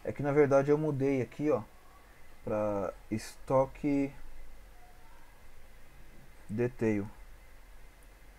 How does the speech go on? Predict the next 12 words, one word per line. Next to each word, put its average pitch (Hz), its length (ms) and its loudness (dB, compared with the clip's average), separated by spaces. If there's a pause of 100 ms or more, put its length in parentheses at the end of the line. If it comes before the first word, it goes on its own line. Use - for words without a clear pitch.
(440)
Eu 101 80 -6
mudei 110 260 0
só 143 340 0
pra 143 180 -2
estoque 131 420 -2
detail? 127 560 0 (1900)
Não, 143 500 -2
não 143 100 -8
é 147 80 -4
isso 143 180 -8
não. 123 180 -4
O 113 40 -6